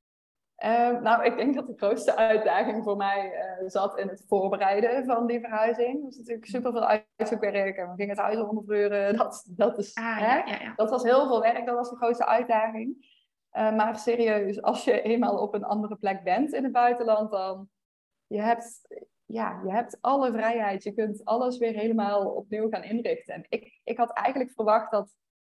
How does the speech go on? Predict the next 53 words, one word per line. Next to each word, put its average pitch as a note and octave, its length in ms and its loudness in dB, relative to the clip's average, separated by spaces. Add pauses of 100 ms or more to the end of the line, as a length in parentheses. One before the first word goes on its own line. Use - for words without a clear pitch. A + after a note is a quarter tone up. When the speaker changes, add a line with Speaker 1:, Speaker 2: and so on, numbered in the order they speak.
(120)
Speaker 1:
hè, A#3 240 4
inderdaad, G#3 460 2
met F#3 180 -6
een F#3 260 -6
business G3 340 -6
die G3 120 -2
ik G3 60 -10
nog F3+ 160 -8
ontwikkel, F3+ 720 -4
met, E3+ 300 -8 (400)
ehm, E3 420 -6
inderdaad F3+ 400 0
een F#3+ 80 -6
heel F#3 160 -2
nieuw F#3 140 -8
leven F#3+ 320 2
dat A3+ 160 -2
je A3+ 60 -4
hier G#3+ 140 -2
gaat G3+ 200 -2
opbouwen. F#3+ 520 0
Ik F#3+ 100 -4
had G#3+ 220 -2
verwacht A3+ 380 4
van, G3 200 -8
"Oh G3 180 -6
man, G3 200 -4
dat F3+ 120 -6
wordt F#3 180 -10
te - 100 -4
overwhelming." G#3+ 840 0
Of, E3 200 -6 (320)
hè, A3+ 240 2
dadelijk, G3+ 440 4
Speaker 2:
Ja. G3 260 0
Speaker 1:
eh, - 160 -4
dadelijk F#3 240 0
is A#3 120 -2
het A3+ 240 -4
weer A3+ 120 0
allemaal G#3 240 -2
te G3+ 120 -6
veel A3+ 240 2
voor A3+ 140 -4
mij. G3+ 300 -6
Maar F#3 240 -4
echt - 260 -8
het G3+ 120 -4
tegendeel. F3+ 760 -2
Ik, F#3+ 140 -12
je A3 160 -14
voelt A#3+ 220 -4
je A3+ 220 -2